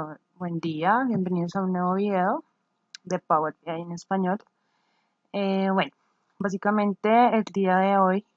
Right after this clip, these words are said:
vengo a complementar este videito que ya les había subido en el tema de la descripción general de Power B I. En este video, pues, básicamente vimos lo que es, eh, la creación de grupos, jerarquías,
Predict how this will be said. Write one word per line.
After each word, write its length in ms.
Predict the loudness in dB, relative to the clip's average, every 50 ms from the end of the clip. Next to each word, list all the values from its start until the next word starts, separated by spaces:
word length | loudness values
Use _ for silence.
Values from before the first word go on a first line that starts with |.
| _ _ _ _ _ _ _ _ _ _ _ _ _ _ _ _ _
vengo 320 | -4 0 2 2 4 6 4
a 80 | 4
complementar 1200 | 4 2 0 -2 -4 _ 0 0 2 4 4 4 4 4 2 2 4 6 8 8 8 8 4 2 -4 -16 -18 _ _ _ _ -12 -12 -12 _ -8
este 400 | -8 -6 -6 -8 -4 -2 0 2
videito 560 | 2 2 2 0 0 -2 -2 -4 -6 -10 -10
que 140 | -8 -8 -8
ya 100 | -8 -6
les 180 | -8 -6 -2
había 200 | -2 0 0 -2
subido 480 | -2 -4 -4 -2 0 2 2 2 2 2 -2 -8 -20 _ _ _ _ _ _
en 160 | -6 -2 -2 -2
el 120 | -2 -2
tema 380 | -2 -2 -2 2 2 2 2 2
de 60 | 4
la 360 | 6 6 8 8 8 8 6
descripción 540 | 2 -2 -4 -4 -6 -8 -6 -4 -4 -4 -2
general 340 | -2 -2 0 2 2 0 0
de 120 | -2 -4
Power 340 | -2 0 0 0 0 -4 -6
B 100 | -2 2
I. 180 | 4 4 4 2 _ _ _ _ _ _ -16 -16 -16 _ _ _ -4
En 80 | -2 -2
este 300 | -2 -2 0 2 4 4
video, 360 | 6 6 6 6 6 4 4
pues, 140 | 4 2 2
básicamente 720 | 2 0 0 0 -6 -4 -4 -2 0 -2 -2 -2 -2 -2 0
vimos 380 | 0 0 0 0 0 -2 -2
lo 120 | -4 -6 -6
que 500 | -6 -6 -4 -2 -2 0 0 0 0 -2
es, 220 | -4 -6 -10 -20 _ _ _ _ _ _ _ _ -8
eh, 400 | -4 -4 -2 -2 -2 -2 -2 -2 -2
la 80 | -4
creación 340 | -4 -4 -6 -6 -6 -6 -6
de 80 | -4 -2
grupos, 560 | 2 2 4 2 2 2 4 4 4 4 2
jerarquías, 760 | -2 -2 -2 -2 -2 -2 0 2 4 4 4 4 2 2